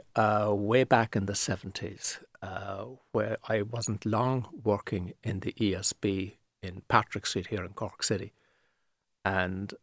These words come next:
um, I developed an interest in photography. There was a guy working there at the time who was chairman of the Cork Camera Club,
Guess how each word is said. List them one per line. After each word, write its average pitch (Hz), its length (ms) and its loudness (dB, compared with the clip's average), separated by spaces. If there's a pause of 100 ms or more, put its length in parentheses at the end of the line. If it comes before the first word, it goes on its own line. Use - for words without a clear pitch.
(120)
um, 98 600 -4 (260)
I 104 120 2
developed 113 600 0 (120)
an 110 120 -4
interest - 600 -4 (220)
in 151 120 4
photography. 95 840 -4 (380)
There 101 480 4 (500)
was 98 280 0
a 101 180 -4
guy 127 400 6 (260)
working 104 320 -2
there 92 160 2
at 87 80 -6
the - 80 -10
time 92 540 -2
who 113 60 2
was 98 360 2 (600)
chairman 139 420 8
of - 180 -2
the - 100 -8
Cork - 560 0 (240)
Camera 95 440 0 (100)
Club, - 440 2